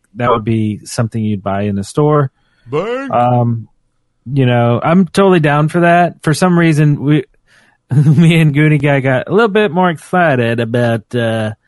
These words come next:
Speaker 1: being under the field. And
Speaker 2: We love being
Speaker 1: that,
Speaker 2: under
Speaker 1: that's,
Speaker 2: the field.
Speaker 1: that's
Speaker 2: Fields
Speaker 1: just a
Speaker 2: are cool.
Speaker 1: cool. I love it. I love
Speaker 2: So,
Speaker 1: it.
Speaker 2: uh, like, what do you think about, and has anybody said this in the past, but, like, being under a field, like, shouldn't it increase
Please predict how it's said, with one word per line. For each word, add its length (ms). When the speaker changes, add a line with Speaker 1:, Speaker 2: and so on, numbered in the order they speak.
Speaker 1:
being 300
under 340
the 100
field. 640
And 80
Speaker 2:
We 80
love 240
being 120
Speaker 1:
that, 180
Speaker 2:
under 80
Speaker 1:
that's, 180
Speaker 2:
the 60
field. 240
Speaker 1:
that's 200
Speaker 2:
Fields 160
Speaker 1:
just 20
a 40
Speaker 2:
are 80
cool. 340
Speaker 1:
cool. 100
I 80
love 300
it. 180
I 60
love 240
Speaker 2:
So, 160
Speaker 1:
it. 40
Speaker 2:
uh, 120
like, 320
what 200
do 60
you 100
think 220
about, 460
and 160
has 160
anybody 220
said 260
this 160
in 80
the 60
past, 340
but, 160
like, 380
being 220
under 220
a 40
field, 360
like, 180
shouldn't 440
it 380
increase 840